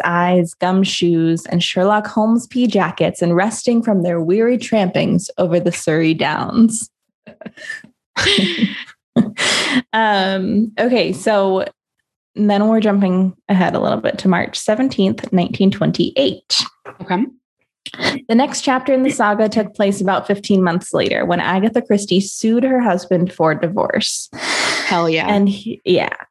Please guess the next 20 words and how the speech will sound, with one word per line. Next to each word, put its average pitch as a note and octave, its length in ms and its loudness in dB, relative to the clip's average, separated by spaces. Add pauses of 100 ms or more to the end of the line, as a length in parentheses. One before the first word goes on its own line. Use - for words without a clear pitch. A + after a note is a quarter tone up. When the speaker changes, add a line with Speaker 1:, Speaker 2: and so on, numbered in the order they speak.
Speaker 1:
I G3+ 100 2
like A3+ 260 0
that C4+ 180 2
you A3 100 2
don't F#3 180 0
just G3 240 -4
file D#3+ 360 0
for F#3 180 0
divorce, G#3 380 2
you G#3 100 2
sue. - 440 0
Speaker 2:
Sue E3 400 2
them. - 360 -2
Speaker 1:
You - 60 2
sue - 140 -12
Speaker 2:
Yeah, F#3+ 240 2
Speaker 1:
him A3+ 200 2
Speaker 2:
he B3+ 60 6
Speaker 1:
for B3+ 60 4
it. - 20 0